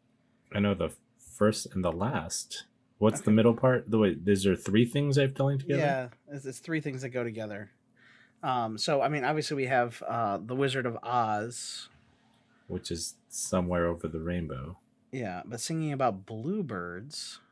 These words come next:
Speaker 2: Well, uh, ra-, the, the final track in every Mario Kart, uh, Special Cup is Rainbow Road.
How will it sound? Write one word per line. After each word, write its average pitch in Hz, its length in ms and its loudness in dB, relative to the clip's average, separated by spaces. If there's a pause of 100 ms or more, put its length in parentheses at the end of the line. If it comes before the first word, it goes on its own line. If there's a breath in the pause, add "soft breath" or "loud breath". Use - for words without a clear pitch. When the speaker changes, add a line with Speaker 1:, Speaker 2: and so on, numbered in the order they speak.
(920 soft breath)
Speaker 2:
Well, 175 340 2
uh, 151 260 -2
ra-, 147 300 2
the, 139 220 -2
the 135 180 -4
final 214 280 2
track 147 340 0
in 127 80 0
every 123 180 0
Mario 117 320 4
Kart, 101 300 -4 (440)
uh, 113 280 4
Special 113 280 -4
Cup 107 180 0
is 104 120 -4
Rainbow 113 320 0
Road. 87 380 -4